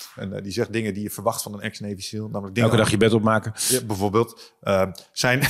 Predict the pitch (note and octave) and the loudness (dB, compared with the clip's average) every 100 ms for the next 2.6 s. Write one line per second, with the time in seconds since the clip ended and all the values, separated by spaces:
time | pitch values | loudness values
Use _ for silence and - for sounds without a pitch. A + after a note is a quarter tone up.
0 | - - - D3 A2+ D3 C#3+ - A#2 A#2 | 0 -2 -10 -8 -6 -2 -2 -2 2 2
1 | G#2+ - G#2+ A2 - _ G2+ F#2 - G#2+ | 2 -4 -4 -4 -6 _ -2 -2 -4 -8
2 | F#2+ - F#2 E2+ F2 - | -8 -6 -6 -6 -8 -12